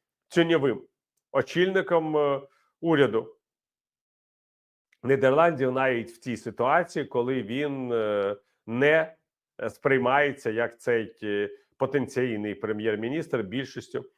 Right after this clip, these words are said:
нідерландських політиків. І тут виникає питання, що буде тепер з австрійським політичним життям.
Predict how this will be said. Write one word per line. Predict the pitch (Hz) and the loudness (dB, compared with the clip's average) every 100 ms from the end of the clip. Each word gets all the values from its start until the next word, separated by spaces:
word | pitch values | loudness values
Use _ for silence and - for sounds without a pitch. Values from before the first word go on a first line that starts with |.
| _ _ - | _ _ -2
нідерландських | 123 120 117 110 98 101 - | 2 4 4 0 -4 -14 -14
політиків. | - - _ - | -16 -18 _ -8
І | 156 | -2
тут | 220 233 | 0 2
виникає | 226 180 190 196 | 0 2 4 2
питання, | 190 175 175 175 170 | 2 0 2 2 0
що | 143 - - 180 | -6 -8 0 0
буде | 160 123 147 139 143 147 _ _ _ _ - | 0 -2 -4 0 0 0 _ _ _ _ 6
тепер | 156 135 139 123 - _ _ _ _ - | 6 8 4 4 -2 _ _ _ _ -16
з | 117 143 143 | 0 2 4
австрійським | 139 - 139 135 131 123 | 0 -2 -6 -6 -6 -8
політичним | 113 117 113 101 - 98 | -6 -6 -6 -10 -12 -14
життям. | 92 _ | -16 _